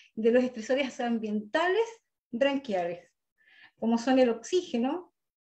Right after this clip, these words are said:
las floraciones algales nocivas, y bueno, a, a grandes rasgos lo que pasa con algunas especies de zooplancton también que están dando,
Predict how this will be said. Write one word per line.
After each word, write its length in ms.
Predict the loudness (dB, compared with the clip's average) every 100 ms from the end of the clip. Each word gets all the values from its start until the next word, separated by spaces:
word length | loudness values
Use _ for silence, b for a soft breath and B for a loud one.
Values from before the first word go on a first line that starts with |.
| -8
las 160 | -8 -6
floraciones 440 | -6 -2 0 0
algales 320 | 2 2 2
nocivas, 600 | 2 -2 -2 0 0 -2 -12 _ _ _ -6
y 120 | 0
bueno, 280 | 0 0 -4 -12
a, 80 | -4
a 340 | -2 -2 0
grandes 300 | 2 2 0
rasgos 300 | 0 2 2
lo 100 | 2
que 100 | 0
pasa 280 | -2 -2 -2
con 160 | 0 0
algunas 360 | 0 0 2
especies 380 | 0 -2 -4 -2
de 80 | -2
zooplancton 680 | -2 -6 -2 -4 -2 -4 -2
también 300 | -2 0 -2
que 80 |
están 220 | -4 -4 -2
dando, 400 | -2 0 -2